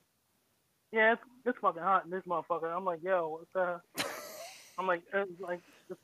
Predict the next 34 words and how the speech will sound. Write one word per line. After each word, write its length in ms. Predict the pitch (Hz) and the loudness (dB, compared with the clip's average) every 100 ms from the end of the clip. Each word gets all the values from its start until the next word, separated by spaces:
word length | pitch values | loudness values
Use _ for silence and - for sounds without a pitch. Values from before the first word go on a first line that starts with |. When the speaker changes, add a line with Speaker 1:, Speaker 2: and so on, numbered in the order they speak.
| - | 2
Speaker 1:
like, 160 | 175 175 | 2 2
seriously 420 | 190 190 - 180 | -4 -4 -4 -4
hot. 320 | 175 190 170 - - | 2 4 2 0 -4
Speaker 2:
Have, 80 | 175 - _ _ _ _ _ _ _ _ | -4 -6 _ _ _ _ _ _ _ _
Speaker 1:
I'm 60 | 208 | -4
like, 160 | 185 180 | -4 2
"I 60 | |
Speaker 2:
have 80 | 202 | 2
Speaker 1:
can't 100 | - | 4
Speaker 2:
you 80 | 160 | 2
Speaker 1:
even 40 | |
go 80 | 131 | 8
Speaker 2:
drunk 220 | 135 143 | 10 10
Speaker 1:
outside 100 | 190 | 8
till 60 | 190 | 4
Speaker 2:
yourself? 320 | 165 - 170 147 123 - | 4 4 4 2 -10 -12
Speaker 1:
tomorrow." 280 | 190 208 - _ _ _ _ _ _ _ _ _ _ _ _ _ - | -6 -6 -6 _ _ _ _ _ _ _ _ _ _ _ _ _ 0
Speaker 2:
Have 160 | 170 160 | 2 6
you 120 | 180 | 8
had 220 | 175 170 | 10 10
yourself 420 | 180 - 175 170 - | 8 6 6 6 6
a 140 | 139 | 4
drink 320 | 131 123 156 156 | 6 6 6 8
of 140 | 127 | 8
a 80 | 117 | 8
Faygo 480 | - 131 147 180 196 | 8 6 8 4 6
to 240 | 139 110 - | 6 6 4
cool 300 | - 175 175 | 0 4 4
yourself 360 | 160 - 156 | 4 4 4
down? 280 | 151 170 196 - _ _ _ _ _ _ _ _ _ _ _ _ _ _ _ _ _ _ _ _ _ | 6 4 4 -4 _ _ _ _ _ _ _ _ _ _ _ _ _ _ _ _ _ _ _ _ _
Speaker 1:
Nah, 220 | 165 170 165 | 0 4 6
I 40 | |
got 200 | 175 156 | 4 4
water. 280 | 175 170 | 4 2